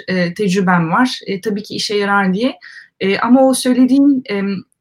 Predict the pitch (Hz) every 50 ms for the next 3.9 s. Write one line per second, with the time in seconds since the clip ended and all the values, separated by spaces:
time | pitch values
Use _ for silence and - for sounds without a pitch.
0 | _ _ - 190 185 214 214 208 254 285 294 269 285 254 247 247 240 247 254 254
1 | 254 254 254 247 240 233 233 233 226 226 226 226 226 233 233 233 233 240 - -
2 | 202 202 208 214 233 233 233 240 247 254 247 254 254 247 247 240 - 240 247 -
3 | 240 240 247 247 233 240 240 247 269 302 330 330 _ - - 202 196 190